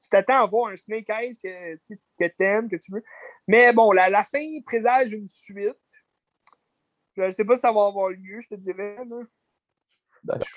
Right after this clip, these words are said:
Speaker 2: je, ben, je sais pas. Il paraît que les, euh, le box-office n'est pas très, très, très, très bon, fait que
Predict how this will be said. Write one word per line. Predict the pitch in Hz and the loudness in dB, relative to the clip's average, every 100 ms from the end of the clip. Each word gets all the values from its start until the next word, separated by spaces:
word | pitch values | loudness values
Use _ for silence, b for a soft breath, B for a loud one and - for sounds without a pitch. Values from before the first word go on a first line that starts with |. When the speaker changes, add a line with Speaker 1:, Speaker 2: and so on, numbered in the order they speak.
| - - | -18 -8
Speaker 2:
je, | |
ben, | - 107 | -6 -4
je | 117 | -4
sais | 120 | -4
pas. | 113 127 - | -6 -6 -10
Il | 131 | 0
paraît | 131 135 | 4 4
que | 135 | 4
les, | 123 120 113 | 2 2 2
euh, | 104 101 95 - _ B B B B B B _ _ - | 0 -4 -6 -10 _ B B B B B B _ _ -6
le | 123 | 0
box-office | 131 135 135 139 | 0 2 0 0
n'est | 127 | 0
pas | 120 123 | -2 -4
très, | 127 | -6
très, | - 120 | -10 -10
très, | 123 117 | -8 -4
très | 120 110 | 0 2
bon, | 110 131 | 0 -2
fait | 120 | -6
que | 107 | -8